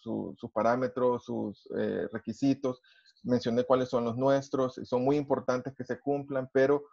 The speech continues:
no podemos, eh, seguir asumiendo que la, que la población de retornado es una sola característica. Hay que, hay que también tomar un poco de conciencia para poder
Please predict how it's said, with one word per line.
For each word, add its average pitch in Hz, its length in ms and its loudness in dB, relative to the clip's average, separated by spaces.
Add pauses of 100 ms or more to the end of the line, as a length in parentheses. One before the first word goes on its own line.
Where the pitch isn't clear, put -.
(180)
no 135 160 0
podemos, 151 540 4
eh, 117 420 4
seguir 131 500 2
asumiendo 147 760 -2
que 127 120 0
la, 104 540 2
que 120 80 -2
la 110 160 0
población 117 380 -2
de 123 60 0
retornado 127 560 0
es 127 180 -2
una 131 160 -2
sola 123 220 -2
característica. 117 840 -6
Hay 113 160 -4
que, 127 220 -2 (400)
hay 120 100 -6
que 135 120 -2
también 131 340 0
tomar 120 180 0
un 127 80 -2
poco 131 220 -4
de 131 120 0
conciencia 135 840 -2
para 117 220 0
poder 113 460 2